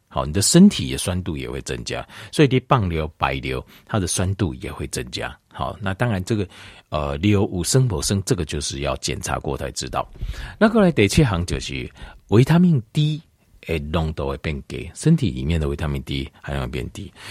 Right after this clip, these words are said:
因为，呃，条件拿会记得均衡有讲过，就是维他命 D 它，呃，我们吃的都是 inactive，就是非活性的维他命 D。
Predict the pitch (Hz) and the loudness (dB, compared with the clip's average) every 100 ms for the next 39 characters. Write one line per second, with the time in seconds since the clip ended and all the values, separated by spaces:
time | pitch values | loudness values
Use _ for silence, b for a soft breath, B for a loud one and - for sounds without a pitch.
0 | 107 143 147 120 B B B - 90 92 | -6 2 4 4 B B B 0 2 2
1 | 135 131 147 107 82 78 - 82 - 73 | 4 6 6 6 2 -2 -6 -8 -6 -6
2 | 65 - 78 73 65 60 - 82 65 62 | -4 -4 -2 -2 -4 -6 -4 -2 -2 -4
3 | 60 - 98 101 B B B B - 147 | -4 0 2 0 B B B B 6 8
4 | 226 214 175 160 156 156 147 _ _ 123 | 8 6 6 4 2 2 -2 _ _ -18
5 | 110 - 87 78 80 101 135 135 - 185 | -18 -8 -4 -2 0 4 6 6 4 4
6 | 123 87 104 113 - 76 69 - - - | 4 2 0 -2 -4 -8 -4 -2 -2 -4
7 | - 71 - _ - 131 143 120 104 - | -8 -8 -8 _ 0 2 2 0 -2 -8
8 | _ b b b - 170 180 - 67 - | _ b b b 4 6 4 0 -2 0
9 | - 101 69 65 69 73 67 - 69 80 | 2 2 0 -6 -6 -6 -6 -6 -6 -8